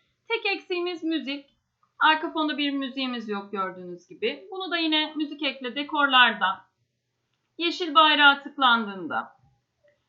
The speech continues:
burada sürekli ses bölümüne geliyoruz. Sesini bitene kadar çal. Sonra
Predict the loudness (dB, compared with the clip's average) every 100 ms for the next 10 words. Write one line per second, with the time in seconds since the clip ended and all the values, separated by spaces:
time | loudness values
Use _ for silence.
0 | _ -8 0 4 2 0 -14 -4 2 2
1 | 2 -4 -6 -6 -10 _ _ _ _ _
2 | _ _ -4 -4 -2 -2 -2 0 0 0
3 | -4 -4 -6 -8 -8 -6 -6 -4 -4 -4
4 | -2 -2 -2 4 4 4 -2 -2 -2 -6
5 | _ _ _ _ 2 4 6 8 8 6